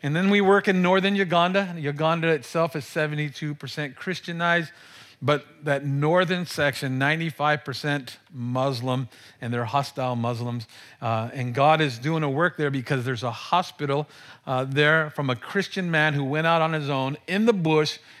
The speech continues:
and started to work there among the Muslims. And they allow us to go because we're a part of that hospital.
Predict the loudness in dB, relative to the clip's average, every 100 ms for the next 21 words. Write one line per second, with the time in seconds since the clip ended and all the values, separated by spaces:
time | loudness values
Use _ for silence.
0 | -10 -8 -4 0 2 2 0 -2 -2 -2
1 | -2 0 0 0 -2 -4 -8 -6 -4 0
2 | 2 0 -4 -6 -6 -10 -20 -10 -2 2
3 | 4 6 6 6 4 2 2 -6 0 0
4 | 0 -2 -4 -4 -2 -4 -4 -2 -2 -2
5 | -4 -4 -6 -6 -8 -6 -6